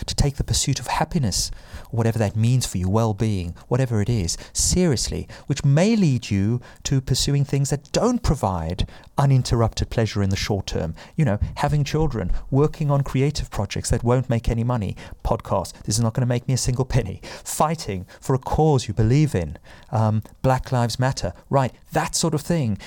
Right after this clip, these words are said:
It's not instant gratification stuff. All this takes effort, and our brains will fight us <laughs> on this. They are energy-conserving entities, let us not forget.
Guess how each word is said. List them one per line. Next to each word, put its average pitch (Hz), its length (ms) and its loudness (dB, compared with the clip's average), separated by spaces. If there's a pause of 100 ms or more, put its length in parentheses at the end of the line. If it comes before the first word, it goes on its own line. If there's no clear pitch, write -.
(140)
It's 156 240 -2
not 185 300 4 (120)
instant 170 380 0
gratification 147 800 -2
stuff. - 640 -4 (320)
All 202 160 4
this 202 160 0
takes - 320 -2
effort, 190 480 -2 (240)
and 156 100 2
our 151 140 2
brains 147 560 0
will 160 360 2 (240)
fight - 480 -2
us - 540 0 (440)
<laughs> - 460 -10
on 196 220 4
this. - 500 -2 (240)
They 151 160 4
are 151 160 4
energy-conserving 131 920 0
entities, 117 640 -2 (100)
let 110 140 0
us 107 140 -2
not 107 160 0
forget. 113 580 -4